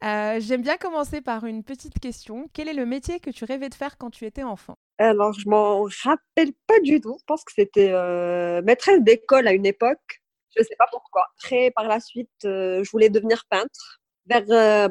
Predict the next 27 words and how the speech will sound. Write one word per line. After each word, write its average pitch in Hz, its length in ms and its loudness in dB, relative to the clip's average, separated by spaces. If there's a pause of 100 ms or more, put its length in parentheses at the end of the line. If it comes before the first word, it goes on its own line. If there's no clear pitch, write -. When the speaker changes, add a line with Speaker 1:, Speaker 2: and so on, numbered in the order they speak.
(100)
Speaker 2:
vers 240 240 0
sept, 349 280 0
huit 277 260 0
ans, 285 80 4
je - 100 -4
pense 311 200 0
que - 100 -12
je 202 120 -4
voulais 196 280 4
devenir 190 380 -2 (100)
peintre. - 420 -10 (140)
Je 214 180 6
dessinais 254 440 4
beaucoup 240 440 0
et, 214 200 4
euh, 202 460 2
j'ai 208 140 0
eu 220 60 2
la 214 140 0
chance 262 240 -6
d'avoir, 202 280 -4
euh, 185 600 -6
d'avoir 202 280 -4
eu 247 60 0
un 196 180 -4
grand-père, 220 680 -2
euh, 175 380 -6